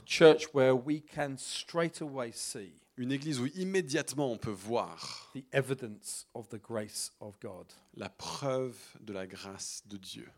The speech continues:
Speaker 1: So what did Barnabas see?
Speaker 2: Donc, qu'est-ce que Barnabas a vu ?
Speaker 1: This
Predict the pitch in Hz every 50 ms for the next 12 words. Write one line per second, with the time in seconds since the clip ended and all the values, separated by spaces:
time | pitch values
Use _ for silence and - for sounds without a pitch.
0 | - - - 156 147 151 202 220 220 - - - - 160 160 165 156 - - -
1 | _ _ - 117 110 135 123 135 131 123 120 - 120 117 107 - - - - -
2 | _ - - - - - - 120 92 - - - - _ - 113 - - 190 175
3 | - - 226 185 147 147 117 107 104 101 98 98 95 - - - - - - 170
4 | 196 - -